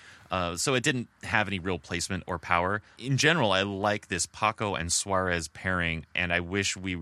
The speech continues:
would see more of it. But then also bringing Coutinho into it also just, again, adds another wrinkle that, that creates some danger.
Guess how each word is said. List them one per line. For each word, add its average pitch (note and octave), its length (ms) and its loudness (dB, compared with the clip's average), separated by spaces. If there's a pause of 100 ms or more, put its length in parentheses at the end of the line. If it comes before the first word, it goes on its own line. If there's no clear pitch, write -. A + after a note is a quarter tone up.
(120)
would F#2 180 -6
see F2 220 -2
more F2+ 300 0
of D#2+ 160 -2
it. D2 160 -6
But F#2 140 -6
then F#2+ 120 0
also F#2 300 0
bringing F2 340 0
Coutinho F#2+ 560 2
into D#2+ 240 -6
it E2 80 -4
also E2 400 -2 (680)
just, G2 280 -2 (200)
again, A2 320 6
adds F2+ 260 8
another F#2 340 2
wrinkle D#2+ 440 -4 (180)
that, D#2 220 -4 (220)
that F2+ 180 -4
creates G2 400 0
some F2+ 120 -4
danger. G2 360 0